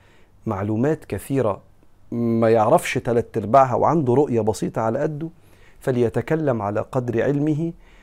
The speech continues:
وليسكت فيما اشتبه عليه. أنا مش فاهم، فاللي مش فاهم يسيب كل تخصص لأهل الفهم فيه،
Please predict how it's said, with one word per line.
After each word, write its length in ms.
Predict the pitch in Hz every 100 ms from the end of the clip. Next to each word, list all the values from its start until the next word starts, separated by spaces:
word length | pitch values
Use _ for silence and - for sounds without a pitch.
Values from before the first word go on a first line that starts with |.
| - -
وليسكت 680 | 127 127 196 - - 143
فيما 300 | - 170 160
اشتبه 500 | 131 - 135 135 104
عليه. 280 | 104 110 113 -
أنا 80 | -
مش 120 | -
فاهم، 300 | - 151 107 - - -
فاللي 220 | - 233
مش 160 | 175 139
فاهم 340 | - 123 156 196 - - - - -
يسيب 540 | 135 139 - 226 208 110 - - - _ -
كل 400 | - 185 151 123 120
تخصص 560 | 120 156 - 147 -
لأهل 340 | 127 143 120 110
الفهم 420 | 101 113 98 107
فيه، 200 | -